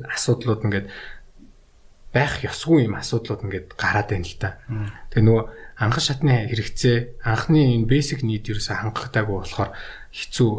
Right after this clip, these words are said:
Speaker 1: а, нэмэлт асуудлууд гарч ирдэг гэдэг утгаар нь энэ төслийг илүү, а, барьж авсан. Тэгээ тэрний дараа магадгүй одоо нөгөө илүү дараа дараагийн шатны асуудлууд яригдах байх гэж бодоод байгаа л та.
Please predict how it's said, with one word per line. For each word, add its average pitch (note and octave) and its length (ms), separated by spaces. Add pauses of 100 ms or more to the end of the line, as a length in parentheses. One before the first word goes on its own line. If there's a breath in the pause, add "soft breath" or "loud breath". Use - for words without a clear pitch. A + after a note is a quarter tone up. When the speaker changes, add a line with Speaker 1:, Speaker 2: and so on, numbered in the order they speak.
Speaker 1:
а, G2+ 160
нэмэлт A#2 320
асуудлууд - 480
гарч - 240
ирдэг - 260 (200)
гэдэг B2+ 260
утгаар - 460
нь G2 80 (100)
энэ G#2 80
төслийг - 460 (100)
илүү, G#2 160 (480 loud breath)
а, A#2 220
барьж G#2+ 320
авсан. - 340
Тэгээ A2+ 240
тэрний C3+ 380
дараа B2 260
магадгүй A2 480
одоо G#2 220
нөгөө G2+ 220 (520 loud breath)
илүү A#2 240
дараа B2 240
дараагийн G#2+ 380
шатны - 320
асуудлууд - 560
яригдах F#2+ 420
байх F#2 320
гэж A2 140 (100)
бодоод G2+ 320
байгаа - 160
л - 80
та. G#2+ 100